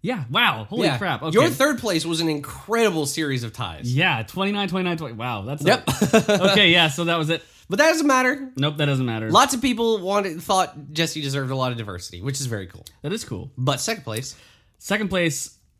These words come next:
Speaker 1: I wanna say it's the Cybernetics division.
Speaker 2: Yeah.
Speaker 1: Yeah, which is great 'cause that's the brain damage.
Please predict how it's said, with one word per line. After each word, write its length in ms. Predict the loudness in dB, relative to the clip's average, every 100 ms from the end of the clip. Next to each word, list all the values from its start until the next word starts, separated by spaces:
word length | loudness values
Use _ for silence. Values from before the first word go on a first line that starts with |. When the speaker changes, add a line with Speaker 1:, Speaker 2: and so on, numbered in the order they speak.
| _
Speaker 1:
I 120 | -4
wanna 240 | -2 0 -2
say 280 | -2 -4 -4
it's 340 | -6 -8 -14
the 160 | -12 -8
Cybernetics 400 | -4 -4 -4 -6
division. 300 | -10 -12 -8
Speaker 2:
Yeah. 680 | -2 0 2 2 4 2 4
Speaker 1:
Yeah, 200 | 4 4
which 180 | 2 0
is 240 | 0 -2
great 360 | -4 -2 -2 -2
'cause 180 | -4 -4
that's 220 | -8 -10
the 60 |
brain 240 | -8 -6 -6
damage. 440 | -6 -6 -8 -12